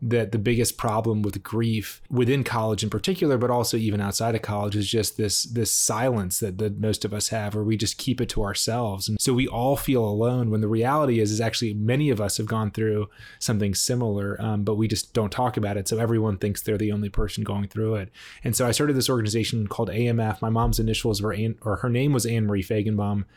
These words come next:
Her initials were A M F. And, um, so we started the group. I named it after her, like I, I promised her I would.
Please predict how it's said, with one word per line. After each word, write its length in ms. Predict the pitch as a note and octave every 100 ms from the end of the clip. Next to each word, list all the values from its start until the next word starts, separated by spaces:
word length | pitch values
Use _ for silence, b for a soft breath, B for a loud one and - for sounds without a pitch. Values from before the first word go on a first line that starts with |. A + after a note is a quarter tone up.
| B B
Her 120 | -
initials 400 | A#2 B2 C3 A#2
were 100 | A#2
A 140 | G#2 G#2+
M 140 | G#2+
F. 340 | G#2+ G#2+ G2+ - -
And, 320 | A2+ G#2+ G#2
um, 140 | G#2
so 180 | G2+ B2
we 60 | A2
started 180 | B2 A2+
the 100 | A2
group. 220 | A#2+ G#2+
I 80 | G#2+
named 240 | A2 G#2+
it 80 | A2
after 320 | G#2+ - A2+
her, 140 | G#2
like 180 | G#2 G2+
I, 140 | G#2 G2+ -
I 100 | G#2+ -
promised 440 | - A2 A2 A2
her 80 | A2+
I 80 | G#2
would. 340 | G#2+ A2 G2+